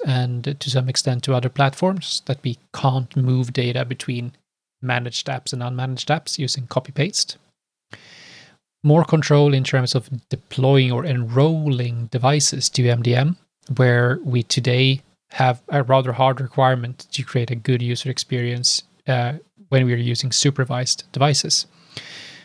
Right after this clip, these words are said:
So in the upcoming releases, a user can enroll a personal device or a B Y O D or a choose your own device, and you as an organization are able to install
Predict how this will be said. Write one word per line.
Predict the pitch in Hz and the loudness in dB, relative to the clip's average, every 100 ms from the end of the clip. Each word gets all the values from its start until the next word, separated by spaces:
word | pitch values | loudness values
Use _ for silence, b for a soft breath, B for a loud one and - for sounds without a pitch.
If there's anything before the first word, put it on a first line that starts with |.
| B | B
So | - 127 131 | 2 4 4
in | 151 127 | 2 2
the | 123 127 | 2 2
upcoming | 139 - 143 131 127 | 0 2 4 4 2
releases, | 127 120 123 120 175 - - - _ _ - | 0 -2 0 0 2 2 0 -4 _ _ 2
a | 135 | 4
user | 127 117 156 - 175 | 4 2 0 2 0
can | 143 135 | 0 0
enroll | 135 120 131 135 139 139 - _ - | 0 0 2 4 4 2 -4 _ -4
a | 123 - | -4 -4
personal | - 147 - 143 123 117 | 2 4 4 2 2 0
device | 120 117 120 117 | 0 2 2 2
or | 135 | 2
a | 120 113 _ _ _ _ - | 0 -2 _ _ _ _ 0
B | 135 | 2
Y | 123 123 | 4 4
O | 120 | 2
D | 117 117 117 120 | 0 -4 -4 -4
or | 120 120 117 - - | -4 -4 -4 -8 -8
a | 123 | -4
choose | - 139 135 | 0 2 2
your | 123 | 0
own | 117 | -2
device, | 113 117 123 - - B B B B B B | -2 -2 -2 -4 -6 B B B B B B
and | 139 127 120 - _ _ _ _ _ 131 | 4 4 4 -4 _ _ _ _ _ 2
you | 131 135 139 170 | 6 8 6 4
as | 120 | 2
an | 123 | 2
organization | 120 120 120 131 120 131 | 2 2 2 2 2 0
are | 131 131 | 2 2
able | 127 117 | 2 0
to | 123 | -4
install | 117 - 120 | -6 -6 -6